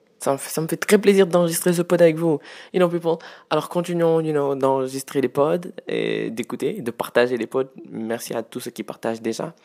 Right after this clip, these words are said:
qui en parlent autour d'eux. Continuez à parler du pod autour de vous, comme ça on aura une plus grande communauté, you know. And ça me fait plaisir quand les gens m-, m'envoient des messages et me disent, euh, «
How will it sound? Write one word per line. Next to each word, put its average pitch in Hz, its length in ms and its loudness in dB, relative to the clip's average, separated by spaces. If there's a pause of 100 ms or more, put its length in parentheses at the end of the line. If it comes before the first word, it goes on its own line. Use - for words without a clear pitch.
(320)
qui - 100 0
en 117 100 2
parlent 117 220 0
autour 123 220 -6
d'eux. 147 200 2
Continuez 156 340 -4
à 156 40 -2
parler 143 260 -4
du 131 100 -8
pod 143 240 0
autour 131 240 -6
de 127 80 0
vous, 139 180 -4
comme 127 180 -10
ça 139 100 -8
on 127 140 -6
aura 127 220 -2
une 123 100 -6
plus - 160 -2
grande 127 240 2
communauté, 139 640 -4
you 147 80 -4
know. 156 160 -6 (720)
And 123 840 6
ça 127 80 4
me 131 60 -2
fait 139 100 2
plaisir 135 400 6
quand 135 100 2
les 123 140 6
gens 123 180 4
m-, 120 260 -2
m'envoient 120 460 4
des 113 60 -4
messages 123 380 -2
et 127 40 -2
me 120 120 -6
disent, 139 260 -2
euh, « 117 280 0